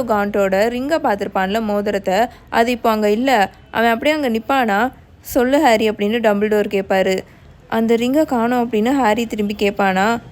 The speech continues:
"இந்த இடத்துல அந்த மவுத் ஆர்கனோ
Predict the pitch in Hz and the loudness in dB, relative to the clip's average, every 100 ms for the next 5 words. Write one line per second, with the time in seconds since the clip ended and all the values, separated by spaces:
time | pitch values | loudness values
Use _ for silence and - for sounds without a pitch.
0 | - 240 240 240 247 277 277 254 208 - | -8 -2 2 2 0 0 2 4 2 -2
1 | - 226 214 214 226 247 285 240 233 226 | -4 -2 0 0 0 2 0 0 -2 0
2 | 233 220 | 0 -2